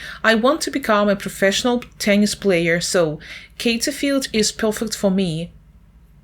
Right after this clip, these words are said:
Я не можу дочекатися, так? Як я піду до школи, я хочу стати професійним, е, проф-, професійною тенісісткою. А, таким чином, Caterfield — це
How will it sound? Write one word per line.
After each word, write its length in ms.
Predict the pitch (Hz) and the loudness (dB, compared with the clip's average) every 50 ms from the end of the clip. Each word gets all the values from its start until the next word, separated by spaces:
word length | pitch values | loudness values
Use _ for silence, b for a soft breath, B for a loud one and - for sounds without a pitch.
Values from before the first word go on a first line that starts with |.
| - - - - | -20 -20 -16 -4
Я 160 | - 208 214 | 2 2 4
не 100 | 214 220 | 4 4
можу 180 | 226 233 214 214 | 2 2 0 0
дочекатися, 680 | 208 208 - - 208 - 190 160 156 165 160 - - | -2 -2 -6 -6 0 2 2 2 2 0 -4 -4 -6
так? 280 | 170 - 202 226 - - - - - - - - | -4 -2 -4 -4 -4 -8 -20 -20 -20 -20 -12 -8
Як 380 | 156 170 165 151 165 180 175 185 | -6 -6 -4 0 0 0 2 2
я 60 | 180 | -2
піду 180 | - 185 180 | -2 0 -2
до 100 | 175 165 | 0 0
школи, 440 | 165 - - - 233 269 294 311 311 311 B B B B B B | 0 -2 0 2 4 4 4 2 -2 -4 B B B B B B
я 80 | - 202 | -2 2
хочу 240 | 202 214 214 - 196 | 2 2 2 2 -2
стати 300 | - - 202 196 196 196 | 0 2 2 2 2 0
професійним, 760 | 196 190 180 - 202 - - 208 202 185 175 170 165 165 160 | -4 -4 -4 -2 -2 0 2 0 2 2 2 0 0 -2 -2
е, 240 | 160 156 156 156 156 - | -4 -4 -4 -4 -4 -2
проф-, 200 | 180 196 202 202 | 0 0 0 0
професійною 640 | - 202 - 240 233 - - 226 208 180 175 170 | -2 -4 -2 -2 -2 0 2 2 2 2 2 0
тенісісткою. 760 | - 165 160 160 156 - - 185 196 - - - 269 277 302 B B B B B B B B B B - - - | 0 0 -2 0 -2 -2 -2 -4 -4 -4 -2 -2 -2 -2 -2 B B B B B B B B B B -20 -8 -2
А, 320 | - 175 170 165 160 165 | 0 0 2 2 0 0
таким 300 | 180 190 - 226 208 190 | -2 -2 0 0 0 0
чином, 320 | - - 208 190 175 165 | 2 2 2 2 2 0
Caterfield — 600 | 165 - 208 214 214 262 269 262 - 277 269 262 | 0 2 2 2 4 2 0 0 2 0 0 0
це 220 | 262 - 202 190 | 0 0 0 0